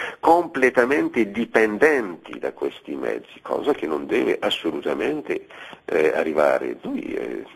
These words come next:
non siamo fatti per vivere in questo modo. Eh, lo stesso clima di fede,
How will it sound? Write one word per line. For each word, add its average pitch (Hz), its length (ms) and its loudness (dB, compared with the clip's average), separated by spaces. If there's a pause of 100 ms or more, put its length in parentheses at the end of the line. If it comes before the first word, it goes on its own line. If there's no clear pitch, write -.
non - 240 -4
siamo - 240 0
fatti - 300 0
per 78 180 -4
vivere 78 300 -2
in 71 80 -4
questo 73 280 -8
modo. 58 420 -8 (600)
Eh, 127 400 6 (520)
lo 120 200 8
stesso - 720 2
clima 135 540 4
di 101 220 -6 (220)
fede, 110 840 4